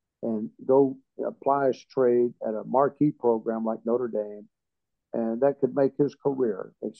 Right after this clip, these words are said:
certainly will help make his life, you know, becoming a Notre Dame grad, uh, et cetera, which I'm very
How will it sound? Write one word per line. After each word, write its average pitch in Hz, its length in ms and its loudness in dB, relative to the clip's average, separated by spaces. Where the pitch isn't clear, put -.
certainly 165 240 -2
will 110 100 0
help 123 200 -4
make 120 200 -2
his 101 160 -4
life, 107 320 0
you 120 80 -6
know, 107 120 -10
becoming 107 420 -4
a 101 60 -6
Notre 110 300 -2
Dame 101 160 -6
grad, 107 400 -2
uh, 110 120 -4
et 113 160 -8
cetera, 107 360 0
which 113 260 -4
I'm 110 180 0
very 113 220 2